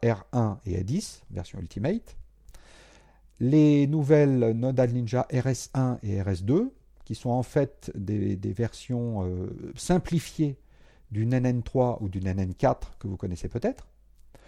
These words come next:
Donc, et éventuellement, on pourrait monter une N N trois complète, mais bon, voilà, ça va devenir un peu plus encombrant et ne jamais oublier que c'est placé à six mètres de haut. La tête doit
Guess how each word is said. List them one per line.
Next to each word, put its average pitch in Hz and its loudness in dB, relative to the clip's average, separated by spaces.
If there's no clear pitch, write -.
Donc, 107 -2
et 131 6
éventuellement, 127 4
on 160 0
pourrait 120 -2
monter 120 0
une 131 0
N 107 0
N 104 -2
trois 117 -2
complète, 139 -4
mais 104 -4
bon, 117 0
voilà, 101 2
ça - -6
va 98 -2
devenir 113 -2
un 117 -2
peu 123 -2
plus 120 -4
encombrant 120 -4
et 135 -6
ne 92 -6
jamais 120 0
oublier 113 -4
que - -6
c'est 143 0
placé 117 -2
à 123 -2
six - -8
mètres 131 -2
de 95 -4
haut. - -8
La 160 6
tête - -2
doit 120 0